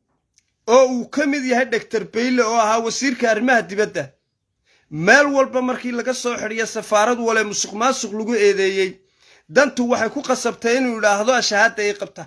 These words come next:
Somaliland isku soo dhiibo." Uu yidhaa, Somalilandna waxay gobonimo ku leedahay cid kastoo wax yeeshay inay subag siiso. Waxay tiri, "Haddaanad wax dhibaato ah noo geysana, waa deegaankaagiyo ku soo dhowo." Haye,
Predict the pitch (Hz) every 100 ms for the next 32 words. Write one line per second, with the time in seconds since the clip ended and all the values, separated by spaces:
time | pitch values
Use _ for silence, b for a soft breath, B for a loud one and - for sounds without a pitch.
0 | b - 208 220 240 254 214 208 208 -
1 | 175 175 156 135 120 110 _ _ _ -
2 | 240 226 208 202 180 _ _ _ _ _
3 | - 240 240 277 277 254 240 247 269 262
4 | _ _ _ 208 220 226 - 226 233 247
5 | 294 269 269 254 233 233 262 320 262 -
6 | 269 254 233 233 226 254 226 - 247 254
7 | - 240 - 254 247 b b - 240 240
8 | 226 226 208 208 254 240 233 233 _ _
9 | _ _ - 254 233 240 233 240 247 226
10 | 233 214 208 220 226 220 208 208 208 208
11 | 196 185 - - 160 139 113 104 _ _
12 | _ _ _ _ _ _ _ _ _ _
13 | _ _ _ _ _ _ _ - 165 190
14 | 226 196